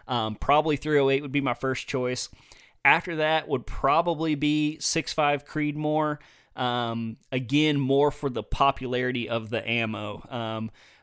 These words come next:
uh, five years ago, I would have said two forty-three, hands down. Like, that would, like, it's, it's powerful enough, but light kick. Uh, back <laughs> then, you could find ammo for it super easy,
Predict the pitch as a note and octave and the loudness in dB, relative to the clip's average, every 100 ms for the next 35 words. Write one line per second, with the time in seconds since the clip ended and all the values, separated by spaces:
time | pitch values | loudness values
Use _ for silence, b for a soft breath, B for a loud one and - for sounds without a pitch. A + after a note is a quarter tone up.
0 | - B2 A#2 A2 D#3 E3+ D#3+ F3 E3 F3+ | -4 0 0 4 4 4 2 -2 0 2
1 | F3+ F#3+ - C#3 D3 D3 C#3 B2+ C#3 - | 4 2 0 2 2 2 -2 0 -2 0
2 | B2+ A#2 A#2 A2 G2 B2+ B2 A#2 A2 G#2 | -2 -2 -6 -6 -4 -2 -2 -4 -4 -4
3 | G#2+ - A#2+ B2+ C3+ B2+ C3+ A2+ - - | -8 -8 -2 0 -2 -6 -4 -4 -6 -20
4 | _ B2+ - - A#2+ - - F3 F3+ E3+ | _ -6 -6 -8 -8 -8 -2 2 4 2
5 | E3+ D#3 D3+ D3+ C#3+ A2+ A#2 C#3+ D3 - | -2 -2 0 0 0 -4 0 0 0 0
6 | C#3+ C3 - B B B - A#2 A2+ D3 | 2 2 -4 B B B -4 -2 2 2
7 | D#3+ D#3 D#3 D3+ C3+ C#3 - C#3+ B2+ C3+ | 2 0 2 2 0 -2 0 0 0 0
8 | C#3 C3 C3+ A2+ - C3+ C#3 C3+ C3+ C3+ | 0 0 -2 0 -4 -4 -4 -2 0 0
9 | C3+ | -4